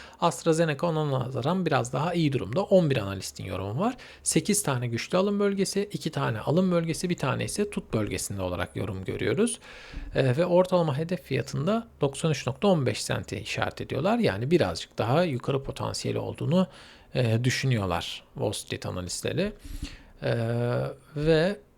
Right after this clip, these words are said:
aslında bununla birlikte bir yerine geçebiliriz.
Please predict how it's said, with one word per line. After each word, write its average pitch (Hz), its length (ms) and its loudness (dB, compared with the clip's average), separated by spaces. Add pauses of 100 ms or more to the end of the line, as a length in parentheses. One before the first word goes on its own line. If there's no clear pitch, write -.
(640)
aslında 135 760 -4
bununla 127 420 -2
birlikte 180 580 -2 (1080)
bir 156 80 2
yerine 113 320 -2
geçebiliriz. 123 800 -2